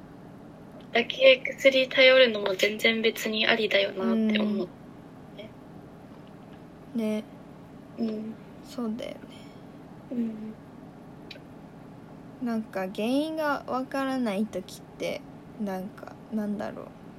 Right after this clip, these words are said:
Speaker 2: スイッチとしてそっちに入っちゃうっていうか、
Speaker 1: あ、うんうん。わかる。
Speaker 2: 感じだから、なんかとりあえずそのスイッチをこう強制的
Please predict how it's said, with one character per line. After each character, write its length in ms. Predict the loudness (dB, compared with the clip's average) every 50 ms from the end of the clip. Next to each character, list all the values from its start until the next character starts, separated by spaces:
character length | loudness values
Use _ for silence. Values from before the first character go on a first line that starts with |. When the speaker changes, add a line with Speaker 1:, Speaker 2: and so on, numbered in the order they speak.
| -18 -18 -18 -18 -16 -16 -16 -18 -18 -18 -18 -18 -18 -18 -18 -18 -16 -16
Speaker 2:
ス 260 | -14 -12 -8 -6 -4
イ 60 | -2 -2
ッ 60 | -2 -4 -8 -10
チ 140 | -10 -10 -2
と 140 | 0 0 0
し 120 | 0 -2
て 120 | -6 -6
そ 140 | -4 -4 -4
っ 40 | -6 -6 -6
ち 140 | -6 -4
に 120 | -4 -4 -4
入 180 | -4 -4 -4
っ 40 | -4 -6 -10 -8
ち 120 | -2 0
ゃ 80 | 0 0
う 60 | -2
っ 20 | -4 -10 -14 -18 -18 -12 -8
て 80 | -6 -4
い 100 | -4 -6
う 40 | -6
か、 280 | -6 -6 -6 -4 2 4
Speaker 1:
あ、 120 | 4 4 4 0 -6 -10 -10 -10 -10 -10 -12 -12 -12 -10 -6 -4
う 60 | -4
ん 120 | -2 -2
う 40 | -2
ん。 380 | -2 -2 -2 -2 -2 -2 -4 -6 -10 -14 -14 -16 -18 -18 -18 -18 -18 -18 -18 -18 -18 -16 -14 0 6 6
わ 100 | 8 8
か 200 | 8 8 8 8
る。 180 | 8 6 2 0 -6
Speaker 2:
感 240 | -6 -6 -4 -4 -4
じ 160 | -4 -4 0
だ 140 | 0 2 0
か 160 | 0 0 0
ら、 240 | 2 2 0 0 -2
な 80 | -4 -6
ん 40 | -6
か 80 | -6 -8
と 160 | -4 -2 0
り 140 | 2 4 4
あ 80 | 4 4
え 60 | 2
ず 80 | 0 -2
そ 140 | -4 -2 0
の 140 | 0 0 0
ス 140 | 0 -2 -2
イ 40 |
ッ 60 | -2 -2 -6 -8
チ 160 | -4 -2 -2
を 120 | 0 -2 -4 -6 -12 -12 -10
こ 80 | -10
う 20 | -6
強 200 | -2 0 0 0
制 200 | 0 0 -2 -2 0
的 240 | -2 -4 -4 -4